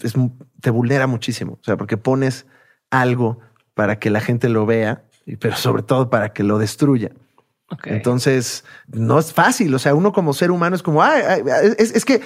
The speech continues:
Speaker 1: un poco el sentimiento es, al menos
Speaker 2: Sí, aquí está
Speaker 1: siento
Speaker 2: mi bebé.
Speaker 1: que te detienes como cuando en la escuela pintas algo y se lo enseñas a tus papás, pero hazte cuenta que tus papás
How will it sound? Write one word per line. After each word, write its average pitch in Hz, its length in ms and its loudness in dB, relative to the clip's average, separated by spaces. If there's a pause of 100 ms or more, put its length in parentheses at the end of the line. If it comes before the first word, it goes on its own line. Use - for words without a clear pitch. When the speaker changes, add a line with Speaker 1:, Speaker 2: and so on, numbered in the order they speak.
(180)
Speaker 1:
un 202 100 2
poco 247 180 2
el 233 60 2
sentimiento 202 560 4
es, 202 400 4
al 151 160 4
menos 190 240 2
Speaker 2:
Sí, 170 60 0
aquí 202 100 2
está 196 120 2
Speaker 1:
siento 190 160 6
Speaker 2:
mi 151 80 4
bebé. 165 280 0
Speaker 1:
que 180 100 2
te 180 140 0
detienes 208 480 2
como 190 200 2
cuando 165 220 2
en 160 60 2
la - 20 4
escuela 196 320 2
pintas 196 380 0
algo 190 340 2 (260)
y 143 100 2
se 165 120 2
lo 156 80 4
enseñas 190 280 2
a 185 60 2
tus 151 120 -6
papás, 175 340 2
pero 185 120 2
hazte 185 100 -2
cuenta 185 180 2
que 170 100 -2
tus 143 140 -8
papás 156 460 2